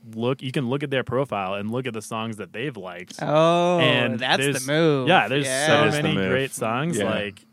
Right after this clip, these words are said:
Speaker 1: I went to, like, I was doing that with Copycat's profile, like, a while, like, a year ago,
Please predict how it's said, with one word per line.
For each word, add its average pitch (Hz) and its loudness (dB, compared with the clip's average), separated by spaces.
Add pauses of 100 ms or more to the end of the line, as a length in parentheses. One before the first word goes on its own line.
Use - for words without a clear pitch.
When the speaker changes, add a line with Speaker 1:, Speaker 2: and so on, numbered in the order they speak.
(120)
Speaker 1:
I 117 -10
went 131 -6
to, 156 -4
like, 107 -8 (180)
I 123 -6
was 117 -6
doing 156 -2
that 135 -2
with 107 -10
Copycat's 98 -10 (120)
profile, 95 -6
like, 92 -12
a 110 -6
while, 98 -6
like, 92 -10
a 90 -16
year 95 -10
ago, 90 -12